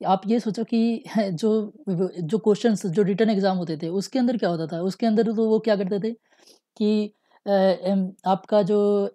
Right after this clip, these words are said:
अ, आकाश है, आकाश से क्वेश्चन उठा, उठा, उठा करके दे देते थे, ऐसा करते थे वो लोग। तो आप, आपको क्या लगता है कि एमसीक्यू वो बैठ करके बनाएंगे, सिक्सटी एमसीक्यू बनाएंगे बैठ करके? वो भी पक्का ये ऐसे ही Google से सर्च करके चार वेबसाइट्स जो होंगे, चार पांच वेबसाइट जो भी होंगे शुरू के,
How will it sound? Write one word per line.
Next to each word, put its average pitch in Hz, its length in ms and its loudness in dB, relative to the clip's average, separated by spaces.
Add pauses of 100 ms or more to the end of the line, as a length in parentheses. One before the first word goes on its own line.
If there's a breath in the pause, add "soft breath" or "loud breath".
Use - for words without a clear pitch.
अ, 190 40 -2
आकाश 190 600 0
है, 220 100 2
आकाश 190 300 0
से 202 180 -2
क्वेश्चन 190 260 -2
उठा, 190 200 -4
उठा, 196 360 -4
उठा 185 200 -2
करके 185 220 -4
दे 170 120 -2
देते 165 320 -4
थे, 170 40 -8 (400)
ऐसा 185 220 0
करते 160 200 -2
थे 160 100 -6
वो 160 100 -4
लोग। 156 160 -8 (420 soft breath)
तो 202 280 2
आप, 180 340 2
आपको 185 240 0
क्या 226 140 4
लगता 202 180 0
है 196 60 0
कि 196 60 0
एमसीक्यू 190 380 0
वो 214 80 4
बैठ 196 220 2
करके 190 180 -2
बनाएंगे, 196 360 0
सिक्सटी - 300 -6
एमसीक्यू 202 380 0
बनाएंगे 185 340 -2
बैठ 175 180 -6
करके? 156 280 -8 (300 soft breath)
वो 196 140 2
भी 202 100 2
पक्का 214 340 -2
ये 196 160 2
ऐसे 190 220 0
ही 226 60 2
Google 190 260 2
से 208 120 -4
सर्च 190 260 0
करके 190 280 -4
चार 180 280 -2
वेबसाइट्स 185 420 -2
जो 190 120 -2
होंगे, 180 240 -4
चार 175 260 -4
पांच 180 220 -4
वेबसाइट 180 280 -4
जो 175 180 0
भी 208 100 0
होंगे 202 180 -2
शुरू 175 240 -6
के, 214 160 -6